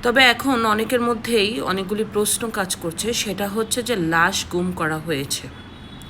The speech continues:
দেখেন, গতকালকে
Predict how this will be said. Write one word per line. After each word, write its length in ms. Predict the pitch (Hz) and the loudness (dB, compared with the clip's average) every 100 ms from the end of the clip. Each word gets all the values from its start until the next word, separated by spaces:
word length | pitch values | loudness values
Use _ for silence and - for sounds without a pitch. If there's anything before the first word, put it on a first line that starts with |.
| - - - - - - - - - - - - - - - 220 | -16 -16 -16 -16 -16 -14 -14 -14 -16 -16 -16 -16 -16 -16 -10 2
দেখেন, 320 | 233 285 277 | 2 4 2
গতকালকে 920 | 226 254 254 247 262 269 214 233 | 2 2 0 0 2 2 2 2